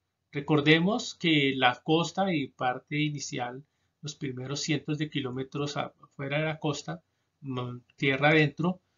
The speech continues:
son de bajas precipitaciones. Por lo tanto, su única fuente de agua provenía de los ríos.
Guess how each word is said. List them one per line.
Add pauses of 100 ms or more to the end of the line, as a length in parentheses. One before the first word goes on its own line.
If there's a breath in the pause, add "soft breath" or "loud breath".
son
de
bajas
precipitaciones. (100)
Por
lo
tanto, (300)
su
única
fuente
de
agua
provenía
de
los
ríos.